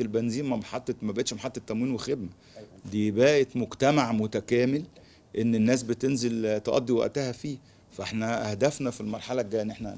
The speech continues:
Speaker 1: نطور المحطات اللي موجودة عشان تخدم الأهداف الجديدة اللي بقت لي فيها محطات البنزين، بالإضافة إن احنا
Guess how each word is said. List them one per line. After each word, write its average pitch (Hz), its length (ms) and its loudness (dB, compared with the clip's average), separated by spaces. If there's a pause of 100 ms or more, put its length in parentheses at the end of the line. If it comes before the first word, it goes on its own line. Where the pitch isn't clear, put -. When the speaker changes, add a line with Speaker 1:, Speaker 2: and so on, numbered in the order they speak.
Speaker 1:
نطور 143 540 6
المحطات 120 560 -6
اللي 113 160 -2
موجودة 107 520 -4 (260)
عشان 104 320 0
تخدم 117 360 2
الأهداف 98 420 -2
الجديدة 101 500 0
اللي 98 240 -4
بقت 104 300 -4
لي 101 60 -10
فيها 120 300 -2
محطات 98 460 -8
البنزين، 104 500 -4
بالإضافة 151 400 0
إن 139 80 0
احنا 147 260 -4